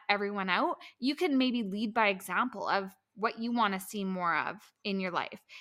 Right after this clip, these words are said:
But if that person doesn't either respect your boundaries, if you need to set boundaries with them, or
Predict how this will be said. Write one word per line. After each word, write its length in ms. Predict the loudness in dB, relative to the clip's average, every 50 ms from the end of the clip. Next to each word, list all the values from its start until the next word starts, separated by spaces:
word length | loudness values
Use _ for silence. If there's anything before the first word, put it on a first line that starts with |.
| -16 _ 2
But 420 | 10 12 12 12 12 10 8 4 2
if 180 | 2 2 4 4
that 240 | 2 2 2 -2
person 540 | -6 -6 -4 -4 -4 -2 -2 -2 -2 -2 -4 -8 _ 0
doesn't 320 | 0 2 2 0 0 0
either 300 | 0 0 0 2 0 0
respect 500 | -2 -4 -6 -2 0 0 0 0 -2 -2
your 120 | -2 -2
boundaries, 680 | 0 2 2 4 4 4 2 0 -2 -2 -2 -2 -2 -4
if 160 | -6 -6 -4
you 60 | -6 -6
need 160 | -4 -6 -6
to 80 | -10 -10
set 220 | -8 -10 -6 -4
boundaries 500 | -2 -2 -2 -2 -2 -4 -4 -6 -6 -8
with 160 | -8 -8 -2 _
them, 280 | 4 6 6 6 4 0 -4 -10 -14 -16 -6 _
or 540 | 6 8 10 12 12 12 10 8 6 4 0